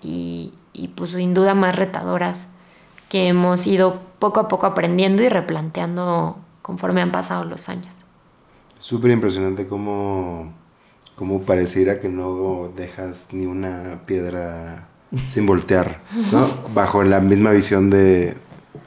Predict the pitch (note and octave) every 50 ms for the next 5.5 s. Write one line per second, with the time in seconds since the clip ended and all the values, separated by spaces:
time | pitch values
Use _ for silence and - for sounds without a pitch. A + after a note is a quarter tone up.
0 | - - - - - - - - - _ _ _ _ - - _ - - - -
1 | G#2 G#2+ A2+ G#2+ A2 G#2+ G2 F#2+ F#2+ F#2 F#2 F2+ - G#2 G2 - - G2+ G2 F#2+
2 | F2+ F#2 G2 F#2+ F2+ F#2 G2+ G2 - - F#2+ G2 F#2+ F#2+ - - - G2+ G2+ G2+
3 | G#2 G#2 G2+ G2 G2 G2+ - A2 G#2 - G#2+ G2+ G2 G2 F#2+ F2+ F2+ F#2+ G2+ F#2+
4 | G#2+ A2 B2+ A#2+ A2 G2 F#2 F#2 F#2 F#2 F2+ F2 G2+ G2 G2 F2+ F2+ - - F#2+
5 | F#2 E2+ F2 F#2+ F#2+ E2+ E2 D#2 -